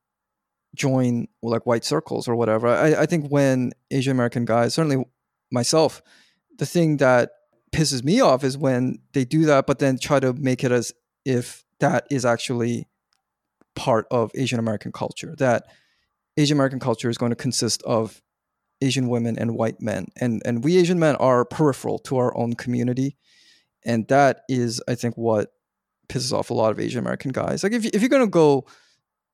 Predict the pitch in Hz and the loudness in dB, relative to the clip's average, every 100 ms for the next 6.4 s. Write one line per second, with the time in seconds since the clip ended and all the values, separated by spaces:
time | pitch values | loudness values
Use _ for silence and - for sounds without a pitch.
0 | _ _ 127 131 123 117 110 _ _ - | _ _ -2 2 2 0 -2 _ _ -2
1 | 139 123 - 123 117 123 123 120 120 117 | 2 2 4 2 2 0 -2 -2 0 -2
2 | 135 _ _ 139 110 101 - _ _ _ | -6 _ _ -4 -2 -4 -10 _ _ _
3 | _ 226 147 135 120 120 113 107 - 120 | _ -12 -4 0 2 0 -2 -4 -4 -2
4 | 107 98 - - - 117 117 123 120 110 | 0 -4 -8 -10 -4 -2 -2 0 0 -2
5 | - 120 110 - 123 131 - 90 101 135 | -2 -4 -2 -4 -4 -4 -4 -4 -4 -4
6 | 135 156 202 175 | -2 -2 -2 -2